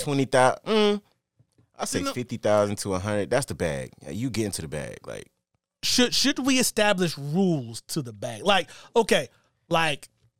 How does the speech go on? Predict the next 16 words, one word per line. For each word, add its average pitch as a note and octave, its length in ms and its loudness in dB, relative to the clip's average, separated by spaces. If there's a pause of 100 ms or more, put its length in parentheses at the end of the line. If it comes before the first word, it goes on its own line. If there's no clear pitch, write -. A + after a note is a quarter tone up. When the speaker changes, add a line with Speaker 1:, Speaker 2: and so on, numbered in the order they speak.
(440)
Speaker 2:
if, F#3+ 400 2
if F#3 200 2
you G#3+ 220 6
make B3+ 380 2
twenty A#3 340 2
thousand F#3 520 2
dollars D3 380 0
a A#2 60 -10
year, A2+ 300 -12 (360)
I, D#3 220 0
I, G3 200 4
I - 20 0
think A#3+ 300 2
the, E3+ 360 2
the D#3 240 -8
average C3+ 580 -2